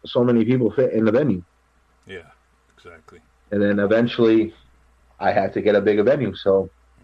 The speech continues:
Speaker 2: Mm-hmm.
Speaker 1: I started searching for bigger venues. And then once I got into bigger venues, I was able to pack those in. And then eventually it led to bigger clubs and shows. And it just kinda, like,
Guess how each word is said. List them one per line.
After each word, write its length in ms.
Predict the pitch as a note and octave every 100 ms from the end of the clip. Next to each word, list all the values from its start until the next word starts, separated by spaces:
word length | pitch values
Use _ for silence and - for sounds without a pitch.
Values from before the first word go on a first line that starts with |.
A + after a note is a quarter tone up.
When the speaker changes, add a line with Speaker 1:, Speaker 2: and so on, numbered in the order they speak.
| _ _
Speaker 2:
Mm-hmm. 240 | E2 G2 G2+ _ _
Speaker 1:
I 80 | F#2+
started 360 | F2+ G#2 G2 F#2+
searching 380 | G#2+ G#2 A2
for 120 | G#2 G#2
bigger 300 | G#2 G#2+ G2
venues. 520 | G2 B2 C3 C3+ A#2
And 100 | G2
then 120 | G2
once 220 | G#2+ G2+
I 100 | G2
got 180 | G2+ G#2
into 180 | G2+ G2+
bigger 280 | G2+ G2+ G2
venues, 600 | G2+ A2+ B2 C3 B2+ G#2+
I 40 |
was 340 | F#2+ F#2+ - - _ _ _ _ _ _
able 280 | G#2 A2 A2
to 80 | G2+
pack 340 | A#2+ A#2+ -
those 340 | A2 C3 C3
in. 240 | C3+ C3+ C#3+
And 100 | G#2+
then 120 | G2 G2+
eventually 460 | G2 G#2+ - G#2+
it 60 | G2+
led 200 | G#2 G#2
to 80 | -
bigger 300 | F#2+ A2+ G2+
clubs 520 | - G#2+ A#2+ B2+ A#2+
and 260 | A2 G2 G2+ - _ _ _ _ _ _ _ _ _ _ _ _ _ _ _ _ _ _
shows. 560 | - - C3+ C3+ C#3+ A2+
And 300 | G#2 F#2+ F#2 - _ - _ _ _ _ -
it 60 | F2+
just 300 | F2+ F2 -
kinda, 260 | A2 A2 G#2
like, 220 | G#2